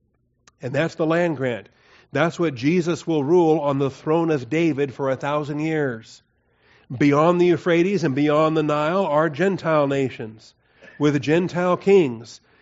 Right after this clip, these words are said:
in Gentile boundaries of Gentile lands. Maybe the United States will be one of those lands if we're still around by then, all right? Or maybe the Second Texas Republic will be around by then, or who knows?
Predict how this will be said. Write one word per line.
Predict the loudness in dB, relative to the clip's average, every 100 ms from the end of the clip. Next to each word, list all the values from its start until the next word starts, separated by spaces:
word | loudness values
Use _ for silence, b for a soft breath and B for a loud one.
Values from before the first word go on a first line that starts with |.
| b b
in | -2 0
Gentile | 0 0 0 -2 0
boundaries | 2 2 2 0 -2
of | -4 -2
Gentile | -2 -2 -4 -4 -2 0
lands. | 0 0 -2 -4 -6
Maybe | -4 2 2 0 B B B
the | -2
United | 2 2 0
States | 0 0 2
will |
be | 0
one | 2 2
of | 2
those | 0 0
lands | 0 0 -4
if | -8 -8
we're | -10
still | -4 -2
around | 0 0
by | 0 -2
then, | -4 -6
all | -6
right? | -2 0 -2 -4 B B B -10
Or | -4
maybe | -2 0 0
the | 0 -2 -2 -6 _ _
Second | -8 -6 -4 -4
Texas | -2 -4 -4 -6
Republic | -4 -4 -4 -6
will | -6
be | -4
around | -4 -4 -4
by | -4 -4
then, | -4 -6
or | -2
who | 0
knows? | 0 -4 -10